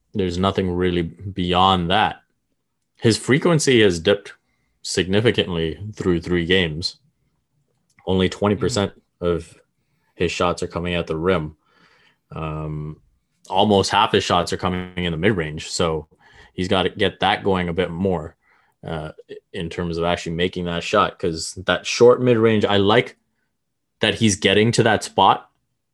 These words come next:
Speaker 1: and he's getting a pretty c-, clean look. He just needs to knock it down. So far this season, he's at twenty-nine percent, you know, on those, uh, fi-, five to,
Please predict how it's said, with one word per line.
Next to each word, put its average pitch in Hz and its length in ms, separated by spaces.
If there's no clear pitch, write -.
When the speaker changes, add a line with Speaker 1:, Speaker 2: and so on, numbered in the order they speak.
Speaker 1:
and 87 560
he's 98 300
getting 110 240
a 101 120
pretty 110 300
c-, - 180
clean 104 340
look. 95 280
He 101 80
just 98 140
needs 95 140
to 87 80
knock 92 260
it 80 80
down. 87 360
So 104 180
far 104 200
this 95 160
season, 95 280
he's 90 140
at 85 140
twenty-nine 92 420
percent, 98 340
you 90 80
know, 85 120
on 87 260
those, 85 540
uh, 80 460
fi-, - 280
five 104 380
to, - 200